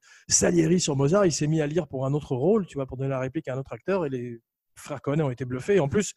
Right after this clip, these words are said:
effectivement, il a pris son propre billet d'avion et, euh, il est venu de lui-même. Il leur a dit, « Il faut absolument que je fasse le rôle. » Il, il leur a dit, « I want to read again because I'm scared you're going to screw this up and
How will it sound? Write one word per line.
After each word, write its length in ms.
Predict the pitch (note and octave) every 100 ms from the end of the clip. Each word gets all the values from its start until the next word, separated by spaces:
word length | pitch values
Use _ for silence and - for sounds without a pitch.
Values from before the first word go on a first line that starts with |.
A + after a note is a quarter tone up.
| -
effectivement, 380 | C3 C#3+ E3 G3
il 80 | D3+
a 80 |
pris 160 | C3 F#3+
son 120 | D3
propre 340 | - F#3 - D3+
billet 160 | D3+
d'avion 380 | C3+ B2+ E3 G3 - _ -
et, 160 | C3
euh, 160 | B2+ B2
il 140 | C3+
est 60 | C#3
venu 200 | C#3 F3
de 80 | C3+
lui-même. 460 | C#3+ D3 F3 F3+
Il 80 | D3+
leur 100 | C3+
a 80 | C3
dit, « 120 | C#3+
Il 40 | D3
faut 140 | -
absolument 380 | C3 - D3 D3+
que 40 |
je 40 | -
fasse 180 | C3 -
le 80 |
rôle. » 260 | B2 C#3+ D#3+
Il, 200 | C3+ C3+
il 80 | D3
leur 140 | D#3+ E3
a 60 |
dit, « 160 | F3 A3+ - -
I 80 | F3
want 220 | G3 A3+
to 180 | - G3
read 240 | F#3 A3+
again 320 | F#3 D3+ F3 G3
because 300 | E3 F3+ E3
I'm 140 | D#3
scared 440 | - - G3 G3
you're 160 | E3 D3+
going 240 | D#3+ F3
to 120 | F3+ -
screw 440 | - - - A3
this 260 | F#3 - F3+
up 220 | F#3
and 100 | E3+